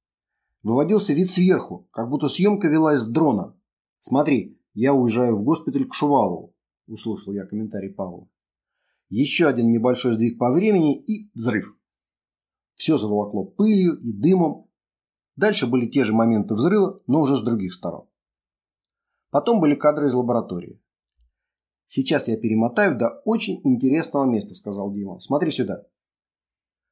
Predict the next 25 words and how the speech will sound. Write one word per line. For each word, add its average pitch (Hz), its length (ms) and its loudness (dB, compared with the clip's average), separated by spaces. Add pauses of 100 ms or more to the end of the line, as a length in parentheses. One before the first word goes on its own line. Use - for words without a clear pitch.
(140)
Дима 131 320 2
ткнул 120 400 -2
пальцем 123 380 -2
в 104 60 -6
угол 104 200 -2
монитора, 113 500 0
где 113 140 -2
был 107 160 0
виден 120 260 2
человек. 107 500 -2 (760)
Он 220 160 4
сидел 110 500 -2 (100)
ближе 185 380 2
к 139 60 -2
закрытой 156 440 0
двери. 104 460 -2 (500)
Было 175 280 2
видно, 117 320 0
как 117 200 -4
возле 127 280 0
П 139 120 -4
В 135 120 2
А 214 180 4
суетилось 175 640 0
трое. 127 460 0